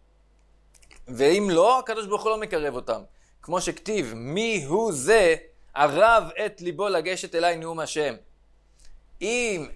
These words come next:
הרב ליבו אותו לגשת אל הקדוש ברוך הוא, אז "והייתם לי לעם ואנוכי אהיה לכם לאלוקים". משמע שלא מקרבים אותם מן השמיים, אלא אם הם קודם כל מקריבים את עצמם להיות טובים, ורק אחרי זה, "והייתם לי לעם",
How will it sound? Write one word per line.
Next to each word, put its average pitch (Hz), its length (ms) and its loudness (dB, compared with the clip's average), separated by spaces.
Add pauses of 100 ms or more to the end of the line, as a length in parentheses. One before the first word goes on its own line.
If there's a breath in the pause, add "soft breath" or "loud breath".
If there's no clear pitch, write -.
(120)
הרב 143 500 4
ליבו 127 340 4
אותו 170 360 4
לגשת 151 400 -2
אל 160 80 2
הקדוש 170 340 0
ברוך 202 320 4
הוא, 269 400 6 (340 soft breath)
אז 226 340 2
"והייתם 214 720 -4
לי 214 160 -4
לעם 202 480 4
ואנוכי 175 540 2
אהיה 165 280 2
לכם 156 580 0
לאלוקים". 139 580 -4 (260)
משמע 180 500 2 (380 soft breath)
שלא 180 220 0
מקרבים 208 440 2
אותם 196 220 0
מן 185 80 -8
השמיים, 202 380 2
אלא 196 200 4
אם 190 60 0
הם 202 120 0
קודם 214 400 2
כל 208 120 4
מקריבים 196 360 -2
את 196 80 -4
עצמם 202 340 2
להיות 180 260 2
טובים, 160 260 -4
ורק 170 220 4
אחרי 190 240 -2
זה, 170 140 -6
"והייתם 165 720 -2
לי 165 200 2
לעם", 147 400 4